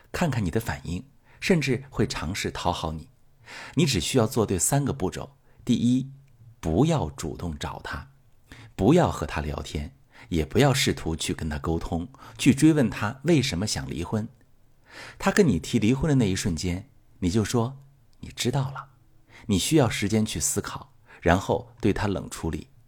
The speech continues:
自己把生活过好，该干嘛干嘛。第二，他来找你的时候，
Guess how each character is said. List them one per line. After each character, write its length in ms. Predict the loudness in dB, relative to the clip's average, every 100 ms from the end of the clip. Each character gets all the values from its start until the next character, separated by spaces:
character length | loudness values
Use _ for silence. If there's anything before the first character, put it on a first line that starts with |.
| -20 -16
自 180 | 2 4
己 140 | 4 0
把 140 | -2
生 180 | -2 -2
活 140 | -2
过 140 | -2 -2
好， 340 | -2 -10 -14 -4
该 140 | 0 2
干 160 | 0
嘛 140 | -2 -8
干 180 | -8 -8
嘛。 120 | -16 _ _ _ _ _ _ _ _ -20 -14 2
第 120 | 4
二， 260 | 4 0 -8 -20 -10
他 120 | 2
来 100 | 4
找 220 | 4 2 2
你 100 | 0
的 80 |
时 140 | -2 -6
候， 300 | -6 -10